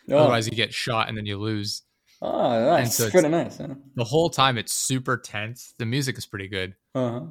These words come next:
Speaker 1: right.
Speaker 2: Uh, but, like, you're clearing it out. Like, you have, um, I, I forget what they're called, like, some of the devices, but you can, you can check under the door for, like, uh, explosives on the other side of the door, like, tripwires, things like that.
Speaker 1: Yeah.
Speaker 2: And, uh, it's a,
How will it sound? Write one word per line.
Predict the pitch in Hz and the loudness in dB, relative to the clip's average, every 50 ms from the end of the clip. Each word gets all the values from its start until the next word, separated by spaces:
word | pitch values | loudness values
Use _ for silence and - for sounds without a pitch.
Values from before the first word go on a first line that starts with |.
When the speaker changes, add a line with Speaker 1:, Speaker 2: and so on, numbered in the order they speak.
| 135 117 | -10 -6
Speaker 1:
right. | 113 113 101 98 95 95 92 | -2 -2 0 0 0 -2 -4
Speaker 2:
Uh, | 92 - | -6 -4
but, | - 107 110 - _ _ _ | -4 -6 -6 -6 _ _ _
like, | - 127 113 - | -6 -4 -4 -2
you're | - 113 110 | -2 -4 -4
clearing | - - 135 123 120 | 0 0 0 0 0
it | 117 107 | 0 0
out. | 107 107 107 107 110 - - | 0 0 2 0 -2 -4 -6
Like, | - 117 107 101 - | -6 -6 -6 -4 0
you | 120 117 | 0 0
have, | 117 113 | 0 0
um, | 113 107 101 98 95 95 98 - _ _ _ - - | 0 0 0 0 -2 -4 -6 -12 _ _ _ -4 -2
I, | 117 113 104 - - - | -2 -2 -2 -6 -6 -4
I | 110 101 | -4 -4
forget | 98 - - 104 98 - 95 92 - | -4 -6 -12 -12 -8 -4 -4 -4 -4
what | 104 95 - | -6 -8 -6
they're | - 95 92 | -6 -8 -8
called, | - - 104 98 95 95 101 | -6 -6 -8 -8 -8 -8 -10
like, | 107 104 - | -10 -10 -8
some | - 110 | -8 -8
of | 101 | -8
the | 101 | -8
devices, | 95 98 101 95 95 - - 107 104 | -10 -6 -4 -4 -4 -4 -6 -8 -6
but | - 123 | -2 -2
you | 117 | -2
can, | - - 107 104 101 - _ _ _ _ _ _ _ _ _ _ | -2 -2 -4 -4 -4 -8 _ _ _ _ _ _ _ _ _ _
you | - 156 | -6 0
can | 127 - 131 | 0 2 2
check | - - - 147 143 - - | 2 4 4 4 4 2 0
under | 143 131 120 123 | -4 -2 -2 -2
the | 113 117 | -2 -4
door | 107 - 110 104 104 104 104 | -2 0 0 2 2 0 0
for, | - - 113 | -2 -2 -2
like, | 107 104 101 101 101 - - | 0 0 0 0 -2 -2 -2
uh, | 104 98 95 92 95 | -2 0 0 -2 -4
explosives | - - - - - 113 110 107 107 - - 113 104 107 | -4 -6 -8 -6 -2 -2 -2 -2 -2 -2 -2 -2 -2 -2
on | 113 107 101 | -2 -2 -2
the | 101 101 | -2 -4
other | 98 98 104 101 107 104 98 | -4 -4 -4 -4 -6 -6 -6
side | - - 104 101 101 | -4 -4 -4 -2 -4
of | 101 | -4
the | 104 101 | -8 -8
door, | 101 107 104 104 101 101 101 101 101 101 _ _ _ - | -6 -6 -6 -6 -4 -6 -6 -6 -8 -10 _ _ _ -14
like, | 117 - | -14 -12
tripwires, | - - 123 107 - - 107 104 101 101 101 101 104 104 104 - - | -6 -4 -4 -4 -4 -4 -4 -2 -2 -2 -4 -6 -8 -8 -10 -10 -10
things | 110 104 101 - | -8 -8 -8 -10
like | 104 98 _ | -12 -14 _
that. | - 104 101 104 107 - - | -8 -8 -8 -8 -10 -10 -8
Speaker 1:
Yeah. | 127 117 113 110 107 107 107 - - - _ _ _ _ _ - _ _ _ - | -6 -4 -2 -2 -4 -6 -10 -14 -20 -20 _ _ _ _ _ -20 _ _ _ -10
Speaker 2:
And, | - 110 104 101 101 | -8 -8 -8 -8 -8
uh, | 101 98 98 98 - | -8 -8 -8 -10 -10
it's | 127 120 - | -10 -8 -8
a, | 135 | -8